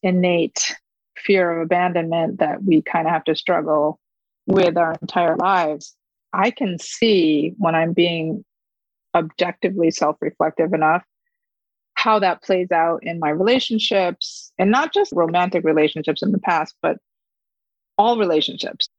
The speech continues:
I can see that very clearly. And especially now as I get older, I, I try to work very hard to counter that and to kinda have everything come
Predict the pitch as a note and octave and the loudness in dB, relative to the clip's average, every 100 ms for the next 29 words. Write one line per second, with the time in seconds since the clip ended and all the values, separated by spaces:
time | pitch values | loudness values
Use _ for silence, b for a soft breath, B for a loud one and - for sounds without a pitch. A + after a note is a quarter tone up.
0 | _ - G#3 G3+ G3 G3 F#3 F3 F3+ F3 | _ -2 0 0 0 2 2 0 0 -2
1 | - F#3 F3 E3+ E3 - F#3+ F3+ F3+ E3 | 0 0 2 2 0 0 -2 -2 -2 -8
2 | - _ _ _ _ _ _ - - C4+ | -12 _ _ _ _ _ _ -4 -2 2
3 | C#4 B3+ A3+ G#3 G3 G3 F#3+ F3+ - - | 0 0 2 2 2 0 2 0 -2 -12
4 | - F3+ F#3 G3+ F#3+ F3 F3+ - F#3 F3 | -2 2 2 2 2 0 -4 -2 0 0
5 | F3 F3 F3 - F3 E3+ - F3 F3 F3 | 0 0 -2 0 0 0 -2 -2 0 0
6 | E3+ - - E3+ E3 D#3+ D#3 D#3 - _ | 0 -4 0 4 4 4 2 -2 -6 _
7 | _ _ _ _ _ _ _ _ E3 G3 | _ _ _ _ _ _ _ _ -2 0
8 | - G#3 G3+ G3 - E3+ F3+ F#3 F3 E3+ | 2 2 2 0 -4 -8 -10 -4 -4 -2
9 | E3 D#3+ F3+ F3+ D#3 E3+ F#3 - E3+ D#3+ | -4 -4 -2 -2 0 -2 -4 -4 -2 -2
10 | D#3 F#3 | -2 -6